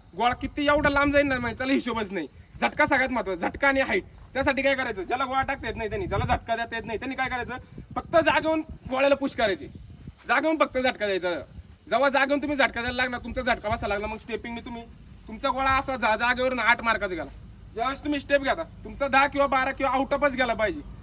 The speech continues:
माझा स्टेपनी गोळा दहाचा जातो, पण मी स्टँडिंगने टाकला का out of फेकतो, कारण तेवढं आपलं जागेवरून झटका, झटका महत्त्वाचा आहे. झटका भेटला नाही एकदा, तिकडून स्पीड भेटला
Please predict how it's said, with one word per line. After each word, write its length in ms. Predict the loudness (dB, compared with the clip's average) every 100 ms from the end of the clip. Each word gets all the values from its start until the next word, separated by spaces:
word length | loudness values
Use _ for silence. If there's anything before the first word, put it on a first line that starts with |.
| -10
माझा 240 | -2 4 4
स्टेपनी 320 | 4 0 2
गोळा 200 | 2 4
दहाचा 260 | 6 4 2
जातो, 180 | -4 -4
पण 220 | -4 -6 -8
मी 120 | -10
स्टँडिंगने 440 | -2 0 0 0
टाकला 240 | 0 0 4
का 120 | 4
out 140 | 2
of 100 | -2
फेकतो, 240 | -6 -8 -12 -14 -14 -8 -2
कारण 140 | 0
तेवढं 340 | 2 4 4 2 -4 -6
आपलं 240 | -2 -2
जागेवरून 400 | 2 2 4 0
झटका, 320 | -2 -4 0 0 -2 -4 0
झटका 240 | 2 4
महत्त्वाचा 340 | 2 2 -2 -4
आहे. 380 | -8 -12 -2
झटका 280 | 0 4 6
भेटला 240 | 6 6 4
नाही 140 | 2
एकदा, 160 | 0 -6
तिकडून 320 | -8 -8 -8
स्पीड 280 | -6 -4 2
भेटला 280 | 2 2